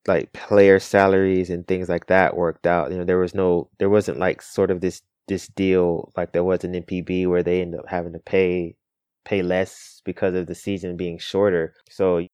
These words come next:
know, they're playing the player, they're paying the player salaries, and then you've also got, there's no attendance for until about, I think maybe it was the middle of July, they started allowing fans in, and then they weren't, weren't allowing many fans in. So, you know, a lot of N P B teams are also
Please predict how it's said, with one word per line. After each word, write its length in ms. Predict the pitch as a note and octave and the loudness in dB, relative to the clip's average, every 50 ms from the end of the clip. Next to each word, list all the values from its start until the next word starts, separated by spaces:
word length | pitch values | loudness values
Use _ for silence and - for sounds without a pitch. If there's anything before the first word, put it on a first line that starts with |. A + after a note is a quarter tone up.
| _ | _
know, 140 | - F2+ F2+ | -10 -8 -4
they're 140 | F2 F2+ F2 | -4 -4 -4
playing 260 | - - G#2 G2 F#2 | -4 -4 -4 -4 -4
the 60 | F#2 | -6
player, 480 | - - - G2 F#2+ F#2+ F#2 F2+ - - _ _ _ _ - | -8 -6 -4 -2 0 0 0 -2 -4 -6 _ _ _ _ -8
they're 120 | F#2+ F#2 | -6 -6
paying 420 | - - - - A#2 A2 G#2 G2+ F#2 | -8 -6 -2 0 0 0 0 -2 -6
the 80 | F#2 | -8
player 420 | - - - - G2 G2 F#2 F#2 F2 | -10 -10 -8 -6 -4 -2 -2 -2 -4
salaries, 640 | - - F#2+ F#2 F2+ F2 F2+ F2 F2 F2 E2+ E2 | -4 -6 -4 -4 -2 -2 -2 -4 -4 -4 -6 -8
and 120 | F2 F2 F2 | -10 -12 -12
then 140 | F2 F2 F2 | -12 -10 -12
you've 160 | F2 E2 F2 | -10 -6 -4
also 380 | F2 F2+ F2 - - F2 E2 | -4 -4 -4 -6 -8 -8 -6
got, 340 | D#2 F2+ E2+ E2+ E2 - - | -4 -4 -4 -4 -4 -6 -8
there's 220 | - F#2+ F#2 F2 F#2 | -8 -8 -8 -6 -8
no 220 | F#2 F#2 F#2 F2+ | -6 -4 -4 -4
attendance 520 | F2 - - - F#2+ F#2 F#2 F2+ F2 E2 - | -4 -6 -8 -10 -10 -8 -6 -8 -8 -10 -12
for 460 | - - F2 F2 F2 E2+ E2+ E2 - _ - | -10 -6 -4 -2 -2 -2 -4 -4 -8 _ -14
until 400 | F2+ E2+ E2 - - F#2 E2+ F2 | -14 -14 -10 -6 -6 -4 -4 -4
about, 460 | D#2+ - F2 F2 E2+ E2+ - - _ _ - | -4 -4 -4 -2 -2 -4 -6 -10 _ _ -20
I 60 | - | -14
think 240 | - - F#2 E2+ F2+ | -12 -12 -12 -12 -12
maybe 220 | F#2 F#2+ F#2 F#2 F#2 | -10 -8 -6 -6 -6
it 60 | - | -8
was 100 | F#2 E2 | -8 -10
the 80 | F2 | -8
middle 240 | F2+ F#2+ F#2+ F#2+ F#2 F2+ | -6 -4 -2 -2 -2 -4
of 60 | E2+ | -6
July, 360 | - F2 E2 F2 F2 F2+ F2 | -8 -8 -6 -4 -4 -4 -4
they 120 | E2+ E2+ | -4 -6
started 240 | - - F2+ F2 E2+ | -6 -6 -6 -6 -6
allowing 320 | E2 E2+ F2 F2 F2 F2 E2+ | -6 -6 -4 -4 -6 -6 -8
fans 400 | - - F2 F2 F2 F2+ E2+ F2+ | -8 -8 -6 -6 -8 -8 -8 -8
in, 180 | F2 F2+ F2 | -8 -8 -8
and 100 | F2 E2+ | -8 -8
then 200 | F2+ G2 G2+ F#2+ | -6 -6 -6 -6
they 100 | F#2+ F2+ | -6 -6
weren't, 300 | F2 F2 F2+ E2+ - - | -6 -6 -8 -10 -10 -8
weren't 240 | F#2 G2 G2 D2 C2 | -6 -6 -6 -6 -6
allowing 340 | E2+ F#2 F#2 F2 E2+ - - - | -6 -6 -6 -8 -8 -10 -12 -10
many 240 | F2+ G2 G2+ G2 F2 | -10 -8 -8 -8 -10
fans 420 | - - E2 F2 F#2 F2+ E2+ - | -8 -8 -6 -6 -6 -8 -10 -10
in. 220 | - - F2 E2+ - | -12 -12 -12 -16 -14
So, 280 | - D#2+ D#2 D2+ - - _ - - - - - - - - - - _ - | -12 -10 -10 -10 -12 -16 _ -20 -20 -20 -20 -20 -20 -20 -20 -20 -20 _ -2
you 80 | - | 0
know, 80 | G#2 G2 | 2 4
a 20 | |
lot 200 | G2+ A2+ B2 B2+ | 6 8 8 8
of 60 | B2 G#2+ | 8 6
N 140 | A2 A#2 | 4 0
P 140 | G#2+ - A2+ | -2 -4 -4
B 180 | F#2+ G2+ G2+ G2 | -2 -2 -4 -4
teams 380 | - - - F#2+ F2+ F2 F2 | -4 -6 -6 -6 -4 -4 -4
are 120 | F2+ E2+ E2+ | -2 0 0
also 640 | E2+ E2+ - - - F2 E2+ E2 D#2+ D#2+ D#2 - | 0 -2 -4 -4 -4 -2 -2 -2 -2 -4 -6 -10